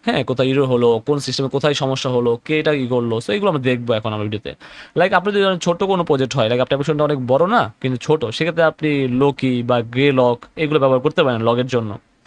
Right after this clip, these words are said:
Like আপনার যদি বড় প্রজেক্ট হয় বা ডিস্ট্রিবিউটেড সিস্টেম হয়, সেক্ষেত্রে সবচেয়ে পাওয়ারফুল হচ্ছে ইউএলকে স্ট্যাক, যেটা সবচেয়ে শক্তিশালী এবং অনেক রিসোর্সফুল আর কি। এটা, এটা আলাদাভাবে আপনি সার্ভার ইনস্টল করে then হচ্ছে আপনি লগইন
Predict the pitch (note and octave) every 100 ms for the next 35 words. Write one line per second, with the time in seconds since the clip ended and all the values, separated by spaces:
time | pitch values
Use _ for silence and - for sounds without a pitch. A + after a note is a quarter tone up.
0 | - - - - C3+ C3 C3 F3 F3 C3+
1 | D3 F#3+ F#3+ D#3+ D3 D#3+ A#3 C3 B2 D#3
2 | - A3+ G3+ - D3 - C3+ C3 B3 -
3 | - - F#3 G3+ G3 E3+ D3 E3+ D#3 D3
4 | D3 E3 D#3 D#3 G#3 C#3+ C#3+ C#3 C3 -
5 | B2 - - - _ - _ _ - -
6 | C3+ D3 C#3+ D#3 D#3 C#3+ A#2 A#2 B2 C3
7 | C#3 D#3 - C3 G#2 G#2 G2 - _ _
8 | - B2 B2+ C3+ B2+ B2 C3+ C3 - _
9 | - _ - B2+ C#3 C#3+ - D3+ G#3+ G#3+
10 | C#3+ B2 B2 A#2 A#2 C3+